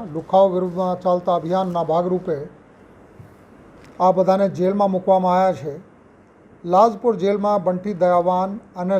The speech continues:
લાલુ નામના બે ઈસમોની માથાકૂટને મારામારી થઈ હતી,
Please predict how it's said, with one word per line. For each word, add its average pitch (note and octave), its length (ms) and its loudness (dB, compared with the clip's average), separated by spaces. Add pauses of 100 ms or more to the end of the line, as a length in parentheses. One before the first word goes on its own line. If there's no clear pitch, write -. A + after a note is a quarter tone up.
લાલુ G#3 460 0
નામના F#3 420 2
બે E3+ 220 -2
ઈસમોની F#3 580 -2 (760)
માથાકૂટને F#3 720 0
મારામારી F3 460 0
થઈ E3+ 160 -4
હતી, C#3 260 -8